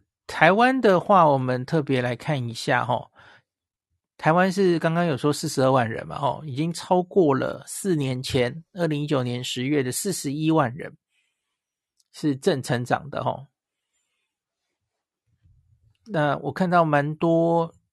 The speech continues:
像是澳洲、加拿大、墨西哥，然后一些欧洲，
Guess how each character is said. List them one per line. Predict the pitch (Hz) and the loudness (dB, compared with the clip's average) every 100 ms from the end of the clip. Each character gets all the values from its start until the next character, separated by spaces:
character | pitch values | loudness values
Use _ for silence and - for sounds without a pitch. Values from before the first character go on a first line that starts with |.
| _ | _
像 | - - 160 | -12 -6 -6
是 | 143 151 | -2 -4
澳 | - 160 139 | 2 4 2
洲、 | 139 147 135 135 135 143 151 | 0 2 4 4 2 -2 -4
加 | 151 143 | 0 0
拿 | 135 120 | 0 -2
大、 | 120 139 131 135 - - _ _ _ _ | 0 2 2 0 -6 -12 _ _ _ _
墨 | 151 143 | -4 -4
西 | - 143 | -4 -8
哥， | 135 143 139 135 135 143 _ _ _ _ _ _ _ _ _ _ _ _ - | -2 0 2 0 -2 -8 _ _ _ _ _ _ _ _ _ _ _ _ -6
然 | 131 | -4
后 | 123 151 | -2 -4
一 | 156 | -4
些 | 139 147 | -2 0
欧 | 147 151 | 2 0
洲， | 156 147 | 2 0